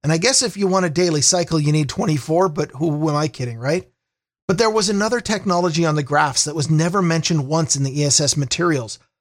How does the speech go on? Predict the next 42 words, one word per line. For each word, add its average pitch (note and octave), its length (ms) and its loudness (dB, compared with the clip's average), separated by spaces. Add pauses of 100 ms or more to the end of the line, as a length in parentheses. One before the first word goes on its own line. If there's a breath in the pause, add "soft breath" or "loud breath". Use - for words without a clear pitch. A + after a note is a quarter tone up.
(300)
pumped G#3+ 240 0
storage F3+ 500 0
hydroelectric, D#3+ 840 -2 (240)
a D3 80 -2
much A#3 380 0 (100)
lower F3+ 500 2
tech - 300 -4
system C#3 500 -2 (220)
where F#3 120 4
you E3 160 2
use G#3 380 0
excess F#3 340 -2
power G3 340 0
to D3+ 100 0
pump F#3 300 -2
water E3+ 400 2
up E3 160 -4
a D#3 60 0
hill D3 400 0 (160 soft breath)
into D#3+ 260 2
a D3+ 40 2
reservoir, C#3+ 640 0 (260 soft breath)
and G3+ 100 2
then G#3+ 140 0
when G#3+ 140 0
you G#3 80 0
need A3+ 240 -2
that E3+ 180 -2
power, C#3 380 2 (240 soft breath)
you G3+ 200 4
open A#3+ 220 -2
up A3+ 140 -4
a F#3 80 0
valve F#3 320 2
and D3+ 100 0
let E3+ 140 2
it D3+ 60 -6
run D#3+ 260 0
downhill D#3+ 420 2
through E3+ 220 0
a E3 40 0
turbine. G3 440 0